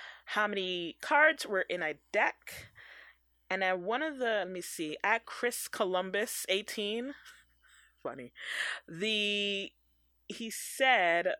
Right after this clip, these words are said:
"From the demo, the base set has twelve decks, six Rangers, and six villains." Now, I played the demo and I didn't remember jack squat, <laughs> so I'm not gonna lie.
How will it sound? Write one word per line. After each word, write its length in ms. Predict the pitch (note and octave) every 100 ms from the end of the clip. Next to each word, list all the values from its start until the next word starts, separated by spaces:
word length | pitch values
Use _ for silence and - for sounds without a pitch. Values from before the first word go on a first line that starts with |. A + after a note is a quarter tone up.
| -
"From 240 | - C4
the 80 | A#3
demo, 580 | F#3+ - C4 D#4+ E4 D#4+
the 120 | A3+
base 400 | F3 G#3+ A#3+ C#4+
set 380 | - - B3+ -
has 280 | - F3 -
twelve 460 | - A#3+ A#3 A3+
decks, 340 | F3+ F3+ F#3 -
six 320 | - A3 -
Rangers, 400 | G3 F#3+ F3 E3
and 100 | D#3
six 260 | - E3 -
villains." 500 | A#2 - - - - - -
Now, 260 | G3+ F#3+ E3
I 160 | - A#3
played 300 | C4 D4 C4+
the 80 | A#3
demo 280 | C4 C4 A#3+
and 80 | G#3
I 80 | A3+
didn't 140 | G#3+
remember 260 | F#3+ F3+ E3
jack 400 | - F3 - -
squat, 240 | - E3+
<laughs> 40 | A3
so 140 | - C#5+ - - - -
I'm 100 | -
not 140 | F#4+ F4
gonna 160 | D#4+
lie. 200 | D4 A#3+